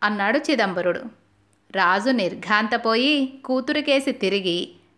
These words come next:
"ఈ మాట నిజమా?" అన్నాడు. రాజకుమార్తె జవాబు చెప్పక తల ఆడించి అక్కడి నుంచి వెళ్ళిపోయింది. రాజు చిదంబరుడికేసి చూస్తూ ఏదో ఆలోచనలో పడ్డాడు. అది చూసి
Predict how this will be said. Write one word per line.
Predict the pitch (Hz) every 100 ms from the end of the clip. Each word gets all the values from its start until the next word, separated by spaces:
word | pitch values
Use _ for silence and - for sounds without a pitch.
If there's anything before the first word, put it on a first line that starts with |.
| -
"ఈ | 220
మాట | 208 185 202
నిజమా?" | 262 202 202 202
అన్నాడు. | 175 226 226 185 175 - - _ _ _ _ -
రాజకుమార్తె | 185 180 180 202 240 240 240 254
జవాబు | 196 160 175 202 240 233
చెప్పక | - - 170
తల | 165 - - 220
ఆడించి | 220 226 202 190 202 294 285 254 -
అక్కడి | 262 247 214
నుంచి | 214 226 294
వెళ్ళిపోయింది. | 262 262 262 254 233 208 196 - _ _ _ _ _ -
రాజు | - 190 190 208 285 233
చిదంబరుడికేసి | 190 202 220 240 247 240 233 240
చూస్తూ | 247 175 175 254 277 269 269
ఏదో | 202 170 175 294
ఆలోచనలో | 269 208 214 247 226 262
పడ్డాడు. | 311 220 190 254 196 - _ _ _ _ -
అది | 233 269 262
చూసి | 254 349